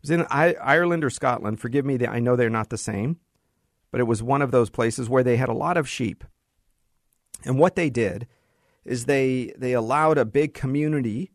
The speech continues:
So they had massive amount of acres in the center, homes on the outside, and everybody had little barns for their sheep. And every day they would let their sheep out,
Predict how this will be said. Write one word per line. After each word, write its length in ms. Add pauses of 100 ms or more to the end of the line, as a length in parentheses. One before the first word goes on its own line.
(540)
So 120
they 100
had 140
massive 380
amount 240
of 80
acres 340
in 80
the 60
center, 520 (680)
homes 300
on 120
the 100
outside, 580 (400)
and 140
everybody 280
had 180
little 160
barns 360
for 140
their 160
sheep. 320
And 100
every 200
day 200
they 140
would 100
let 180
their 100
sheep 260
out, 220